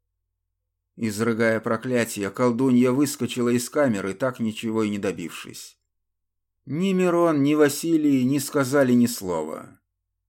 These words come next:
Они понимали ценность тайной силы чаши,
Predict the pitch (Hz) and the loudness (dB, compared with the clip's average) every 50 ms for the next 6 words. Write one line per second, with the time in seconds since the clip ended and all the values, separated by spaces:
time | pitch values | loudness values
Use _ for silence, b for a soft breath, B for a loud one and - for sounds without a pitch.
0 | _ _ _ - 123 139 156 160 175 180 175 165 170 160 156 156 156 156 151 160 | _ _ _ -10 -8 -6 -6 -4 -4 -4 -4 -4 -2 -2 0 0 0 0 0 0
1 | 175 165 151 123 107 101 - - - 127 120 113 107 98 92 92 90 - - - | 0 2 2 2 2 0 -2 -4 -2 0 2 2 2 0 -2 -4 -6 -6 -8 -8
2 | - 110 104 98 95 90 90 90 92 92 - - 104 95 95 92 85 82 - - | -4 -2 -2 -2 -2 -4 -4 -4 -6 -6 -6 -8 -6 -6 -4 -6 -6 -8 -8 -8
3 | 104 95 90 87 - - - - 90 - - - _ | -6 -6 -6 -6 -8 -10 -14 -14 -16 -18 -20 -20 _